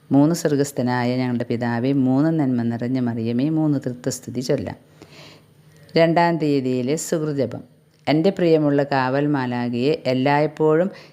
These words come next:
ദൈവചിത്തത്തെ നിറവേറ്റുവാൻ എന്നെ സഹായിക്കണമേ. ഇന്നത്തെ സൽക്രിയ.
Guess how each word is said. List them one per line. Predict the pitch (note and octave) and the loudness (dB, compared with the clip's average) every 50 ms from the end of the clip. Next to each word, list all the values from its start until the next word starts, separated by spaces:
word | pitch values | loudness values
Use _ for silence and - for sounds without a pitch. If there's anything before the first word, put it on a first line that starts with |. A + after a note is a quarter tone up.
| _ _ | _ _
ദൈവചിത്തത്തെ | C#3+ D3 D#3 D#3+ E3+ F#3+ A3 A3 A3 C#3+ B2+ - - B2 A#2+ - C3+ B2+ B2+ B2+ | 2 2 4 4 4 2 2 0 0 -2 -4 -2 -4 -4 -4 -2 -2 -2 -2 -2
നിറവേറ്റുവാൻ | B2+ B2+ B2+ C3+ C3+ D3 D3+ C#3 B2 - - B2+ A#2+ A#2 A2 G#2 - - - | -2 -2 -2 0 0 2 2 0 0 -2 -2 -2 -2 -2 -2 -4 -8 -6 -6
എന്നെ | B2 B2+ B2 A#2+ B2 B2 A#2+ | -2 -2 0 0 0 -2 -4
സഹായിക്കണമേ. | B2 - C3+ A#2+ - B2 A2+ A2 A2 A2 A2 - A#2 A2+ G#2+ G2+ F#2+ F#2+ - - _ _ _ _ _ _ - - _ _ _ _ _ - - | -6 -8 -8 -6 -2 0 0 2 0 0 0 -2 0 0 0 -2 -4 -4 -8 -12 _ _ _ _ _ _ -20 -20 _ _ _ _ _ -6 -2
ഇന്നത്തെ | E3 F3 F3 E3 C#3+ - - C3+ C3 C3+ C3 | 0 2 2 2 0 0 0 0 0 0 -2
സൽക്രിയ. | - - B2+ A2+ A2+ A2+ - A#2 A2+ G#2+ G#2 F#2 | -2 -2 -2 -2 -2 -4 -6 -4 -2 -2 -2 -4